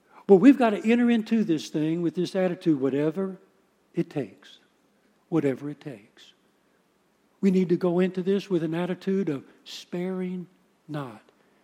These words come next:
Yes, we need a plan to, to, to, uh, stretch out the curtains and expand the tents. But then it also says,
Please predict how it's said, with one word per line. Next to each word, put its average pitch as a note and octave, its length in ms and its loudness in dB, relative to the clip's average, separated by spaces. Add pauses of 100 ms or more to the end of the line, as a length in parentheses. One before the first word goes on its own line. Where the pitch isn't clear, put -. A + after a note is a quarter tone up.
(340)
Yes, G3+ 260 6
we G#3 100 2
need G3+ 180 4
a F#3+ 40 2
plan G#3 480 0
to, E3+ 240 2 (300)
to, D#3+ 140 4 (220)
to, D3+ 240 2 (380)
uh, C#3 220 -6 (280)
stretch F#3 420 0
out F#3 200 -2
the E3+ 80 -6
curtains G3+ 580 -4
and C#3 140 -6
expand F3 480 -8
the E3 40 -6
tents. G3+ 520 -8 (420)
But D#3 160 -8
then B3+ 160 2
it G#3+ 80 2
also G#3 320 -4
says, F3 500 -4